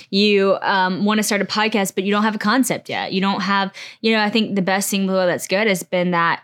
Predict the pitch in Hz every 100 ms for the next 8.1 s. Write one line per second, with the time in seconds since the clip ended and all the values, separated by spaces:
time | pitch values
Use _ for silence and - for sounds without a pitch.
0 | - 190 185 - - 202 190 202 202 190
1 | - - 185 185 165 185 175 165 - -
2 | - _ _ - 180 170 170 190 285 302
3 | 269 254 254 277 294 320 320 285 196 196
4 | 196 196 - 175 160 - 220 254 190 -
5 | - - - 185 170 165 160 185 233 254
6 | 202 202 185 196 190 - 190 180 185 190
7 | - 190 180 170 - - - _ 185 170
8 | 165